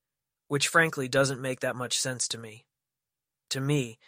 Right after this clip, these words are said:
it seems you could reach the better than everybody key milestone, celebrate that, and then keep going. But I am not Nemamel, and maybe there's something in there that I haven't understood yet.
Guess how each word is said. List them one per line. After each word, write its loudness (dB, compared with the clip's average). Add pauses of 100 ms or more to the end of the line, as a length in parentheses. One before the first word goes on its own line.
(300)
it -4
seems 0
you 2
could 0
reach 2
the -4
better 8
than 0
everybody 2
key -2
milestone, 0 (240)
celebrate 10
that, 4 (220)
and 2
then 6
keep 0
going. 4 (640)
But 8
I 12
am 4
not 6
Nemamel, -4 (400)
and -2
maybe 6
there's 2
something 0
in -2
there 0
that -2
I 2
haven't 0
understood -4
yet. -8